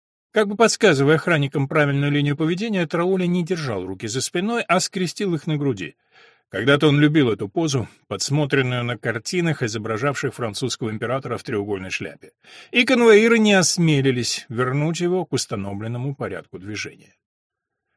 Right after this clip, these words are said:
В блоке для пожизненно заключенных его возвращение встретили приглушенным гулом голосов, который, усиливаясь, разбегался по коридору, как шум начинающегося шторма.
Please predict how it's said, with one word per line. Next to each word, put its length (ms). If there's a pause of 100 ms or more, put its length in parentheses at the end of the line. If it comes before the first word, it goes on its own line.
(140)
В 160
блоке 440
для 280
пожизненно 720
заключенных 680
его 240
возвращение 680
встретили 480
приглушенным 800
гулом 260
голосов, 480
который, 540
усиливаясь, 760
разбегался 640
по 120
коридору, 500
как 180
шум 300
начинающегося 960
шторма. 480